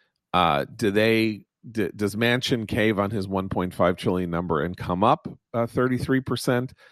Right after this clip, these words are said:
Sinema, who doesn't have a number, uh, does she, you know, give in and say, "Okay, look, look what I did. Look how amazing it was. It was six trillion dollars. It's now two trillion dollars. That's what I did. I saved the country four trillion dollars."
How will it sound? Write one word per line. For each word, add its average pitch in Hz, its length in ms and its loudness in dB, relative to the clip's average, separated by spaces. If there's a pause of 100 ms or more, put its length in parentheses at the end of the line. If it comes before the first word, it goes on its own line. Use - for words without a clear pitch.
(200)
Sinema, 120 360 0
who 117 120 0
doesn't 95 240 -2
have 117 260 0
a 127 80 0
number, 127 540 0 (480)
uh, 90 160 2
does 92 260 0
she, 107 540 -2 (100)
you 120 140 -4
know, 87 220 -2 (100)
give 101 220 2
in 104 360 0
and 90 240 -6
say, 90 320 2
"Okay, 98 480 2
look, 104 300 0
look 107 340 -2
what 104 140 4
I 92 140 2
did. 98 440 0
Look 95 240 -4
how 101 200 -2
amazing 95 420 -2
it 82 100 -4
was. 82 320 -4
It 98 180 -2
was 87 480 -2 (640)
six - 360 0
trillion 127 420 0
dollars. 107 520 2
It's 87 260 -4
now 73 200 -2
two 165 220 2
trillion 123 460 -2
dollars. 104 460 2
That's 107 340 2
what 98 180 0
I 92 140 2
did. 92 320 0
I 82 120 2
saved 98 440 -2
the 101 80 -4
country 90 380 -8
four 87 240 -4
trillion 85 340 -4
dollars." 78 540 -2